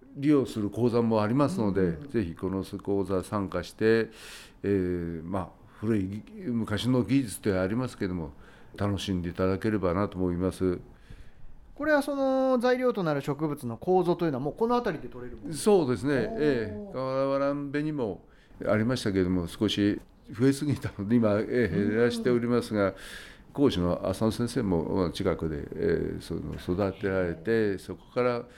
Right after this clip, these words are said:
Speaker 1: 皮を使って、ええ、紙の材料を作るということで。
Speaker 2: ぜひですね、この紙すきもですね、楽しんで体験してみてください。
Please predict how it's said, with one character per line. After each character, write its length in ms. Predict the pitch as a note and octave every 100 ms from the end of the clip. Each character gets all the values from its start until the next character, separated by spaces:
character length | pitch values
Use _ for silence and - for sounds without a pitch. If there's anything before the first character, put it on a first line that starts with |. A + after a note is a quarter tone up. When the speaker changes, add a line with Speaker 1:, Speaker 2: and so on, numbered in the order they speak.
| - -
Speaker 1:
皮 100 | -
を 380 | G#2+ B2 G2 C#2+ - - - -
使 240 | - - G2+
っ 40 |
て、 40 | - - -
え 260 | D3+ D3 - A2+ G2+ F2+ E2+ D#2+
え、 20 | -
紙 220 | - F#2+
の 100 | F#2
材 260 | F#2 G2 F#2
料 140 | F#2+
を 60 | E2+
作 180 | - -
る 140 | F2+
と 100 | D#2+
い 80 | D#2+
う 40 | D2+
こ 120 | E2+
と 140 | D#2+
で。 180 | - D#2+ A2+ D3+ F3+ - - - - _ _ _ - - - - - - - -
Speaker 2:
ぜ 140 | D3
ひ 80 | C3+
で 100 | B2
す 80 | B2
ね、 100 | A#2+
こ 100 | A#2
の 80 | A#2
紙 300 | C#3+ C3+ C3+
す 120 | -
き 80 | C#3+
も 100 | C3
で 100 | B2
す 60 |
ね、 160 | A#2+ A2 -
楽 240 | D3 D#3
し 160 | - E3+
ん 80 |
で 100 | C#3
体 180 | B2 C#3+
験 200 | C3+ C#3
し 40 | C3
て 140 | C#3
み 80 | C3+
て 80 | C3+
く 100 | B2+
だ 140 | B2+
さ 220 | A#2+ B2+
い。 80 | A#2